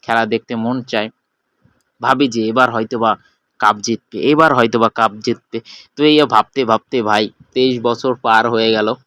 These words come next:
মনে হয় না সামনের তেইশ বছরও কোনো একটা ভালো কাপ জিততে পারবে। বিশেষ করে আমি বলতাছি ওয়ান, মানে ওয়ানডে বিশ্বকাপ, টি টোয়েন্টি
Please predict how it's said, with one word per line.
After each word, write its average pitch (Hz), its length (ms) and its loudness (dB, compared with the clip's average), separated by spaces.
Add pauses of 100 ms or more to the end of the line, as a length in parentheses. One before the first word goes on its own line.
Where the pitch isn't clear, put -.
(560)
মনে 143 220 -4
হয় 123 180 2
না 117 40 0 (340)
সামনের 123 360 -4 (100)
তেইশ 127 200 -2 (100)
বছরও 117 320 -2 (120)
কোনো 113 200 -8
একটা 110 120 -10 (100)
ভালো 101 140 0 (100)
কাপ 113 140 2 (120)
জিততে 131 300 -6
পারবে। 104 220 -2 (720)
বিশেষ 131 260 -4
করে 156 160 -2
আমি 143 80 -2 (100)
বলতাছি 123 320 0 (380)
ওয়ান, 110 300 -2 (260)
মানে 113 180 -4
ওয়ানডে 117 320 0
বিশ্বকাপ, 113 460 -6
টি 117 140 -10
টোয়েন্টি 107 220 -6